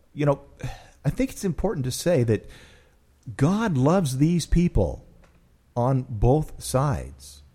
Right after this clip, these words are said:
The in-, the angel told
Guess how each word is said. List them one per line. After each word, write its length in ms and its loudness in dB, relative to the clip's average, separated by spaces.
The 160 2
in-, 340 2
the 180 -2
angel 540 2
told 440 4